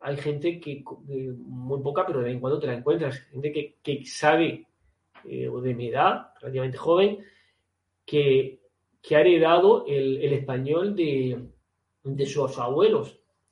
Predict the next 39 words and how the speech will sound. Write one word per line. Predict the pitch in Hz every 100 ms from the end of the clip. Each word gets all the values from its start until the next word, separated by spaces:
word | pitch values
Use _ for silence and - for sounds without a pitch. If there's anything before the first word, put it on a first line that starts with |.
| -
Hablan | 131 165 202 196 -
el, | 143 135 -
no | 127 139 190
el, | 214 175 156
no | 165
el | 214
español | 202 156 147 156 165
del | 151 139
Instituto | 151 147 135
Cervantes, | 135 143 143 131
que | 135 135
es | 127 _ _ _ _ - _
el | 143
más | 135 139
general, | - 131 117 110 - _
¿no? | - - _ _ _ _ - - - _ _ _ _
Hablan | 190 180 202
en | 202 175
español | 165 151 147 175 240 - - _ _
de | 147 131 -
sus | 135 123
abuelos, | 127 156 170 135
entonces | 131 120 147
te, | 165
es | 156
como | 175
si | 170
te | 156
encontraras | 147 147 151 175 180
un, | 143 131 143
una | 160
joya, | 127 165 175 139
¿no? | 160 220
Como | 151 139
si | 139 139
fueras | 131 151 151
por | 151
un, | 156 156
un | 165